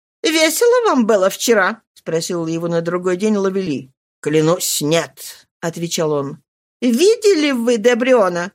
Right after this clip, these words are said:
Что говорил он вам?" "Приглашал меня к себе на будущее время". "Всё идёт хорошо", думала Юлия. "Надеюсь, вы приняли приглашение", сказала она громко.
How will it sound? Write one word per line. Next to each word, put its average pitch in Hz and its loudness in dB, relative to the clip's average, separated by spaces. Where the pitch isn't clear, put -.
Что - 0
говорил 240 2
он 202 2
вам?" 185 0
"Приглашал 139 -4
меня 156 -4
к - -12
себе 196 -2
на 214 -2
будущее 135 -4
время". 127 -6
"Всё - -4
идёт 359 -4
хорошо", 208 -8
думала 175 0
Юлия. 131 -4
"Надеюсь, 370 2
вы 370 2
приняли 415 2
приглашение", 262 0
сказала 160 -2
она 156 -4
громко. 139 -6